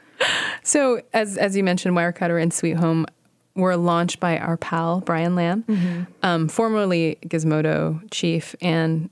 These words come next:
Speaker 1: Gawker alum. And it was bought for thirty million, million, million, million
Speaker 2: <laughs>
Speaker 1: dollars, dollars by the New York Times. Do you guys work out of the Times offices? How does that work?
Speaker 2: Uh, well, we are largely a remote, uh, workforce. So when they acquired us, we were sixty-ish people.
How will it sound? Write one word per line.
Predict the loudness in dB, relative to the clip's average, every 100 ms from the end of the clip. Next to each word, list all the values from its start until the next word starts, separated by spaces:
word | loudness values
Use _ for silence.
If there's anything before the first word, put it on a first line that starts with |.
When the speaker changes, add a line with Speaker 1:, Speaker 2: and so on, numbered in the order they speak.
| -10
Speaker 1:
Gawker | -8 -4 -2
alum. | 0 2 0
And | 0 2
it |
was | 2 0
bought | 0 0 -2 -6
for | -2 0 0
thirty | -2 0 0 2 2
million, | 2 2 2 0 0 0
million, | 0 2 2 0 -2 -2
million, | 0 0 2 0
million | 2 2
Speaker 2:
<laughs> |
Speaker 1:
dollars, | 2 2 2 0 0 0
dollars | 0 0 0 -2 0 -2 -2 -2
by | 0 2
the | 2
New | 4
York | 2 2
Times. | 2 2 0
Do | 0
you | 2
guys | 2 0
work | 0 0 0
out | 0 0
of | 0
the |
Times | -2 -2 0
offices? | 0 0 -2 -2 -2 -2
How | 0 0
does | 2
that | 0
work? | 0 0 2
Speaker 2:
Uh, | 4 4 2 2
well, | 2 4 4
we | 2
are | 2 2 0 -2
largely | -2 0 2 0 0 0 2
a | 2
remote, | 0 0 2 2 0 -6 -12 -12 -6 -2
uh, | 2 2 0 0
workforce. | 0 -2 -2 0 0 0 -2 -4 -4
So | -2 2 4 2 2
when | 2
they | 2
acquired | 2 0 2
us, | 2 0
we | 0
were | 0 0
sixty-ish | -2 -2 -2 -2 -2 -2 -2
people. | -4 0 -2 -2